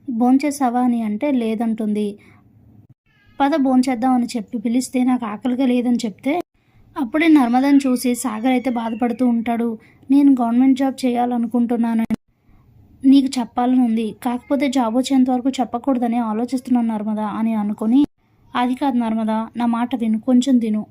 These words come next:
ఆకలి వేయకపోవడం ఏంటి, పద" అని చెప్పి తనను బ్రతిమలాడి మొత్తానికైతే తీసుకొచ్చి భోజనం అయితే పెడతాడు. ఇక ఆ తర్వాత రాత్రంతా కూడా నర్మద సరిగ్గా నిద్రపోకుండా అలా వాళ్ళ నాన్న అన్న మాటల్ని తలుచుకుంటూ బాధపడుతూనే ఉంటుంది.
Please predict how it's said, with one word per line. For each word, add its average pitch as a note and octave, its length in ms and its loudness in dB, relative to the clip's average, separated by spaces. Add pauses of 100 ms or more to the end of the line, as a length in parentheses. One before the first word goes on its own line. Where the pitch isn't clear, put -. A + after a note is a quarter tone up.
(180)
ఆకలి B3 340 0
వేయకపోవడం B3 500 0
ఏంటి, A3+ 260 -4 (580)
పద" C4 180 0
అని D4 220 2
చెప్పి C4 280 -4
తనను B3+ 260 2
బ్రతిమలాడి A3+ 640 -2 (380)
మొత్తానికైతే C4+ 640 0
తీసుకొచ్చి B3 500 -4
భోజనం A#3 460 2 (500)
అయితే B3 220 0
పెడతాడు. A3 500 -2 (600)
ఇక D4 200 -4
ఆ D4 160 2
తర్వాత C4+ 460 0 (320)
రాత్రంతా C4 520 2
కూడా B3+ 240 0
నర్మద B3+ 420 2
సరిగ్గా B3 380 0
నిద్రపోకుండా A#3+ 760 0 (540)
అలా B3 220 0 (200)
వాళ్ళ A#3+ 260 0
నాన్న A#3+ 280 2
అన్న C4+ 180 6
మాటల్ని B3 520 2
తలుచుకుంటూ A#3+ 540 -2
బాధపడుతూనే A#3 720 0
ఉంటుంది. A3+ 400 0